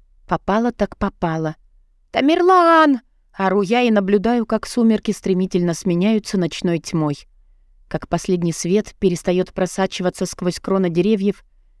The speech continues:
а прохладный ветер усиливается. Я его убью, если выживу. Если...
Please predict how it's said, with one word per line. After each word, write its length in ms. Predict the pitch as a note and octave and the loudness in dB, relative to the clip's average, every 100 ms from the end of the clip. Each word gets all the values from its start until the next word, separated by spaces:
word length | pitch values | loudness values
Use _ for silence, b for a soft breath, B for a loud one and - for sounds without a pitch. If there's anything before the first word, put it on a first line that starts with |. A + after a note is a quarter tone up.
| _ - | _ -6
а 100 | A3 | -4
прохладный 520 | - A3 C#4 B3+ B3+ | -2 -2 0 2 2
ветер 280 | A#3+ C4 B3 | 2 2 0
усиливается. 840 | A3+ - G3+ E3 E3 D#3 - D#3+ - _ _ _ _ _ | 0 0 0 0 0 -4 -6 -10 -12 _ _ _ _ _
Я 220 | B3 A#3+ | 0 2
его 260 | A#3+ A3 A#3 | 2 2 2
убью, 420 | G3+ G3 E3+ C#3+ _ _ _ _ _ | 2 0 -2 -4 _ _ _ _ _
если 260 | G#3 F#3+ B3 | -6 -2 0
выживу. 440 | G3+ D#3 D3+ D#3 - _ - - - | 0 -2 -4 -6 -10 _ -20 -20 -6
Если... 480 | A3+ A#3+ - A#3 G#3 | -2 0 0 0 0